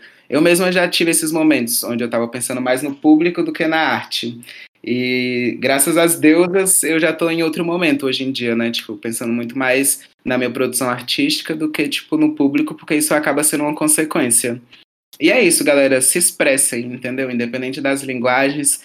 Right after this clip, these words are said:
independente dos materiais, sabe? Eu acho que é possível fazer arte foda mesmo com pouco.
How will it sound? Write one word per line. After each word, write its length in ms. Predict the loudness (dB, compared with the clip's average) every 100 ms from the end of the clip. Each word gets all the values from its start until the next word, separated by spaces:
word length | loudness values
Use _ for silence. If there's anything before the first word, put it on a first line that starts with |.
| -18 _
independente 560 | -2 0 0 0 -2 -4
dos 160 | -2
materiais, 800 | 0 0 0 2 4 4 2 0
sabe? 420 | 0 0 0 -2
Eu 140 | 0 0
acho 180 | 0 -2
que 280 | -4 -4 -2
é 80 | -2
possível 420 | 0 -2 0 0
fazer 300 | 0 0 0
arte 260 | 0 -4 -10
foda 440 | 0 4 4 2
mesmo 320 | 2 2 0 -4
com 180 | -6
pouco. 480 | -4 -4 -4 -10 -18